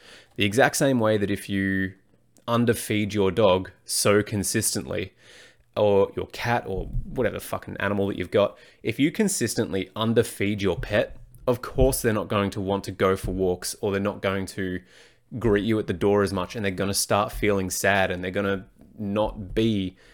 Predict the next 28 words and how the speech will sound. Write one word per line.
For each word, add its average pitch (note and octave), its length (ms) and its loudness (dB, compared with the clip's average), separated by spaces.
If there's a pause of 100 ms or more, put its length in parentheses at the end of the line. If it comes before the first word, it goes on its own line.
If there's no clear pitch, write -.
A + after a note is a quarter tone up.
(180)
their A2 140 6
usual F#2+ 560 2
selves. - 640 0 (920)
So A2 520 8
what A#2 200 6
do A2+ 60 0
you A2+ 120 2
do? C#3+ 280 2 (880)
Most C#3 340 4
likely, G#2 360 6
you'd A2 180 0
take G#2+ 200 4
'em G#2+ 60 2
to G#2+ 100 0
the G2 80 0
vet G#2 220 2
and G#2 100 -4
be G#2 160 0
like, G#2 440 0
"Oh D#3+ 180 -4
my A2+ 140 -4
God, C3 200 0
I G#2 40 -2
don't A2 120 -2
know A#2 100 -6
what's A#2 120 -6
going A#2+ 280 -2
on." A2+ 220 -2